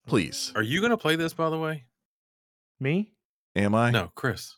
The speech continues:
Speaker 2: Yeah.
Speaker 1: What do you think?
Speaker 2: That's not, it's gonna, you're
Speaker 3: Oh.
Speaker 2: already a hundred fifty
Speaker 1: They're, like,
Speaker 2: hours, man.
Speaker 1: they're loading me up to, like, so bad this past week where it's like, "Oh, yeah, by the way,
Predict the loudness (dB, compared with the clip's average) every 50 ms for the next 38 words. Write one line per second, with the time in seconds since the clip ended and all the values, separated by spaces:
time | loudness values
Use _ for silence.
0 | _ -8 -6 -6 -6 -6 -10 _ _ _ _ -6 -4 -4 -2 -4 -6 -6 -6 -8
1 | -8 -8 -10 -16 -20 _ _ _ _ _ _ _ _ _ _ -20 -20 -14 -6 -4
2 | -2 4 4 4 4 4 0 2 2 4 6 6 4 4 0 _ -4 2 6 8
3 | 10 10 10 10 10 8 6 4 4 4 2 2 2 6 10 12 12 12 12 12
4 | 12 12 12 10 8 4 -8 -6 0 4 8 10 10 8 8 6 4 6 6 8
5 | 8 6 6 6 2 0 0 0 4 4 4 4 4 4 4 4 4 4 2 0
6 | 2 4 6 6 6 6 6 6 6 8 8 6 4 4 4 4 4 2 2 6
7 | 6 6 8 6 4 4 2 2 4 4 4 4 4 4 2 2 4 4 4 2
8 | 0 0 2 4 4 4 4 4 4 6 6 8 8 8 6 6